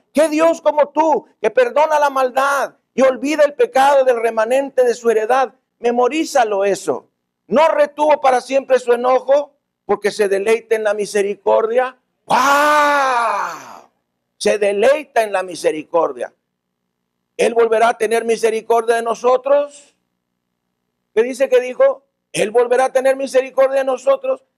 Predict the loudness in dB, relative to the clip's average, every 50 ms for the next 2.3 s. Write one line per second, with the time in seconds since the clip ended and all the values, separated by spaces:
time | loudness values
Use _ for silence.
0 | _ _ -4 -2 -2 -2 0 2 0 0 2 0 -2 -2 -2 -2 -2 -2 -2 -2
1 | 0 0 -2 0 -2 -6 -8 -8 -8 -6 -2 0 0 2 2 2 2 2 0 -2
2 | -4 -10 -16 -20 -20 _